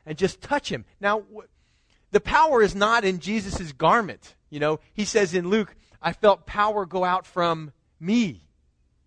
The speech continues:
not from my garment." The garment was just, she just thought, "If I could touch something that belonged to him, something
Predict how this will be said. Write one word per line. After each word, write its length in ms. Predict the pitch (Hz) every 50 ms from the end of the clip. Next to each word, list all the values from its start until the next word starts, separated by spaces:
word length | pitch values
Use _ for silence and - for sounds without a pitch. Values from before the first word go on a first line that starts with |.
| _ _ _ _ _ -
not 160 | 170 190 190
from 140 | - 196 165
my 120 | 147 139
garment." 460 | 139 123 156 170 208 196 139 - 104 _ _ _ _ _ _ _ _ -
The 100 | 156 147
garment 380 | 139 175 190 214 247 247 208
was 120 | 180 160 -
just, 200 | 226 214 - -
she 120 | 202 190 170 180
just 160 | 175 190 -
thought, 200 | - 240 226 220
"If 100 | 202 -
I 80 | 196 196
could 140 | 185 190 -
touch 180 | - 240 -
something 500 | - - - 233 240 220 - 233 208 185
that 160 | 202 165 -
belonged 500 | - 165 160 160 165 180 202 214 214 196 -
to 60 | 170
him, 160 | 151 156 135
something 400 | - - 220 233 - - 220 180